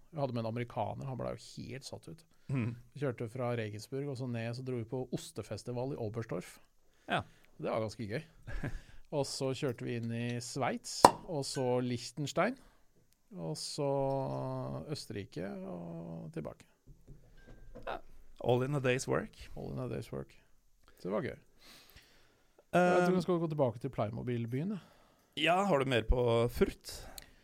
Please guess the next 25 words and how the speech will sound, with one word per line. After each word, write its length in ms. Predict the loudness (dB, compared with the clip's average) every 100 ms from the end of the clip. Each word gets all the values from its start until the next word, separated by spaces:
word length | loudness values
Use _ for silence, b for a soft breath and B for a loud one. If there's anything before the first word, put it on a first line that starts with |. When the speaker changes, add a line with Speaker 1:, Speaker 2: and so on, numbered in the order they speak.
| B _
Speaker 1:
Ja, 300 | 4 8 6 4
det 100 | 4
er, 540 | 6 6 4 4 4 6
det 120 | 6
er 80 | 6
vel 100 | 4
heller 220 | 2 0
ikke, 140 | 2
eh, 880 | 2 4 2 2 2 0 0 -2 -2
sted 380 | -4 -2 0 0
for 120 | -4
store 320 | -8 -4 -4 -2
tribuneopplevelser. 840 | -4 -2 -4 -4 -4 -4 -2 0
Eller 160 | 2 0
det 240 | 0 4
gjelder 360 | 6 6 4 0
jo 80 | 0
egentlig 300 | 0 -2 -4
de 80 | -4
fleste 540 | -4 -4 -4 -6 -4
laget 280 | -2 -2 -2
her, 100 | -2
kanskje 220 | -4 -4
med 120 | -2
noen 200 | -2 -2